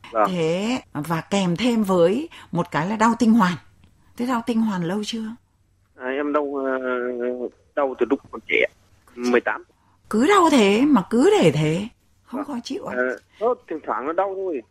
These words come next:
Speaker 2: Thỉnh thoảng nó
Speaker 1: Ờ,
Speaker 2: đau. Ừ.
Speaker 1: vâng. Ờ, nhức, ờ, bên, bên phải chị.
Speaker 2: À,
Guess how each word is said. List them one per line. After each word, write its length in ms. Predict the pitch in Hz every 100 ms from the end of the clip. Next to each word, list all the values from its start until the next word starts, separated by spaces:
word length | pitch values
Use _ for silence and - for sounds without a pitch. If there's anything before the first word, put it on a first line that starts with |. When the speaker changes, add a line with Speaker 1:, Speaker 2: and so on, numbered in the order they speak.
| _ -
Speaker 2:
Thỉnh 160 | 180
thoảng 240 | 147 170 127
nó 80 | 156
Speaker 1:
Ờ, 100 | 180
Speaker 2:
đau. 240 | 175 160 - _ _
Ừ. 80 | 185 160
Speaker 1:
vâng. 240 | 123 120 101 _ _ -
Ờ, 80 |
nhức, 300 | 143 143 180 156
ờ, 240 | 143 135 135
bên, 140 | 156 147
bên 360 | 143 135 - -
phải 180 | - 113 135
chị. 60 | 117 113 _ _ _ _
Speaker 2:
À, 320 | 156 170 139